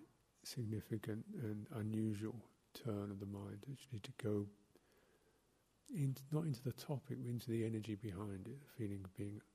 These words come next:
oppressed or pushed or frustrated or whatever it is, if that's the case. Sometimes it's a case of feeling of, like, there's something lacking,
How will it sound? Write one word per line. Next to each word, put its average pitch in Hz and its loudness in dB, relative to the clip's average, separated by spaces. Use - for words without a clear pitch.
oppressed - -4
or 98 -4
pushed - -4
or 92 -6
frustrated 101 -4
or 104 -6
whatever 98 -6
it 110 -6
is, 95 -10
if 95 -6
that's - 0
the 117 -12
case. - -6
Sometimes 107 0
it's 117 -8
a 104 -8
case 104 -2
of 101 -10
feeling 107 -2
of, 104 -2
like, 110 -4
there's - -2
something 113 0
lacking, 156 -4